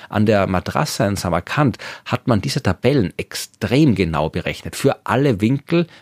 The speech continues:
mit einer Schrittweite von einem Grad, für alle Winkelfunktionen und mit einer Genauigkeit von acht Nachkommastellen. Die Zahl Pi, die hat man dort auf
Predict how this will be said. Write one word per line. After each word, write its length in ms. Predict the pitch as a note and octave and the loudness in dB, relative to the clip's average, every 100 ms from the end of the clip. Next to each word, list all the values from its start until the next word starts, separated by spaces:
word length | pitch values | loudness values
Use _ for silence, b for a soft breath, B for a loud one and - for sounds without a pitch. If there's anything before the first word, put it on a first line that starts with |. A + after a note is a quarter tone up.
| - | -6
mit 120 | A2+ | -2
einer 160 | G#2+ | -2
Schrittweite 580 | G#2 - A#2+ - A2 A2 | -2 -4 -4 -2 -2 -2
von 200 | A#2 A#2+ | -8 -8
einem 340 | - G2+ A2+ F#2 | -4 -2 -2 -4
Grad, 460 | - D#2 A#2+ - B B | -4 0 0 0 B B
für 220 | - - - | -8 -8 -4
alle 320 | G2+ C#3+ B2 | 0 2 4
Winkelfunktionen 1000 | B2+ F3 - G2+ G#2+ F#2+ - G#2 A#2+ D#3+ - B | 2 0 -2 -4 -4 -8 -4 0 2 2 -2 B
und 120 | B B2+ | B 0
mit 100 | A#2 | 0
einer 120 | G#2 | 0
Genauigkeit 800 | A#2 A2 G#2+ D3+ B2+ - B2+ - | 0 0 2 2 0 -2 -4 -2
von 180 | A2+ - - | -4 -4 -2
acht 440 | C#3+ - - - - | -2 -2 -10 -12 -4
Nachkommastellen. 1200 | G#2 A#2 C3 - - F2 D#2+ - D2+ C#2+ - - b b _ | -2 -2 -4 -4 -2 -2 -2 -4 -6 -6 -10 -18 b b _
Die 120 | A2 | -6
Zahl 380 | - - D#2+ D#2 - | -4 -4 -2 -4 -8
Pi, 340 | - F3 D#3+ G2+ B B C#3 | -4 2 2 2 B B 0
die 100 | C#3+ | 2
hat 140 | - | 2
man 140 | A2 | 0
dort 200 | F#2+ A#2+ | 0 -2
auf 200 | G#2 - | -2 -6